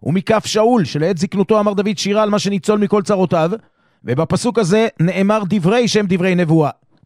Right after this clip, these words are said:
כיוון שהובא הפסוק הזה, מביאה הגמרא מה שאמר הקדוש ברוך הוא לדוד על דברי השירה האלו. כך מפרש הריטב"א לפי פירוש רש"י, שדברי הגמרא להלן אינם המשך לתירוץ של הגמרא הקודם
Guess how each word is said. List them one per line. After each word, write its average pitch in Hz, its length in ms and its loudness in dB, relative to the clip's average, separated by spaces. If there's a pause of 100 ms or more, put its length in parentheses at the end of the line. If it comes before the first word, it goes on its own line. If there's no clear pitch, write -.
(760)
כיוון 208 240 0
שהובא 220 260 0
הפסוק 208 340 -2
הזה, 208 140 2
מביאה 208 280 0
הגמרא 208 280 -2
מה 214 100 2
שאמר 208 280 0
הקדוש 202 320 -2
ברוך 185 240 -2
הוא 220 260 4 (680)
לדוד 175 520 0
על 202 120 0
דברי 190 240 2
השירה 214 440 2
האלו. 160 300 0 (840)
כך 180 160 2
מפרש 208 380 2
הריטב"א 196 440 2
לפי 196 180 0
פירוש 196 340 -2
רש"י, 190 280 0
שדברי 170 360 0
הגמרא 190 320 2
להלן 202 380 2
אינם 208 240 2
המשך 208 260 0
לתירוץ 196 360 0
של 185 140 2
הגמרא 185 340 0
הקודם 202 500 2